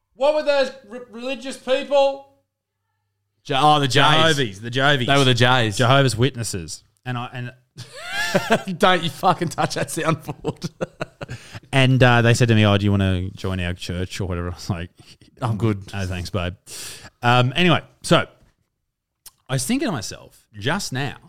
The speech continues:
Speaker 1: why don't they go around with a little collection bucket? You know, back in the old days in England, how they used to throw their slop over all their shit and piss into the street?
Speaker 2: Yeah.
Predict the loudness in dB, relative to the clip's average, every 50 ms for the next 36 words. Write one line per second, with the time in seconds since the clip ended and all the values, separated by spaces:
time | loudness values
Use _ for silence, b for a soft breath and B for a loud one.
0 | _ _ _ _ _ _ _ -14 -10 -10 -8 -8 -6 -6 -6 -6 -6 -8 -12 -10
1 | -10 -10 -10 -10 -10 -10 -8 -10 -8 -8 -8 -6 -6 -6 -6 -6 -4 -4 -4 -6
2 | -6 -8 -6 -6 -6 -6 -8 -8 -10 -14 -14 -14 _ _ _ _ _ _ _ _
3 | -4 0 0 2 2 2 0 0 -2 -2 0 0 2 2 0 0 0 -2 -2 0
4 | -2 -2 -2 -4 -4 -4 -4 -4 -4 -4 -4 -4 -4 -4 -4 -4 -4 -4 -6 -6
5 | -8 -8 -8 -8 -8 -8 -8 -10 -10 -10 -8 -8 -8 -4 -2 -2 -2 -2 0 0
6 | 0 0 0 0 0 -2 -2 -2 -4 -6 -10 -8 -8 -8 -8 -8 -12 -12 -8 -6
7 | -6 -6 -4 -4 -4 -4 -4 -4 -4 -6 -6 -6 -4 -4 -4 0 2 4 4 4
8 | 4 2 0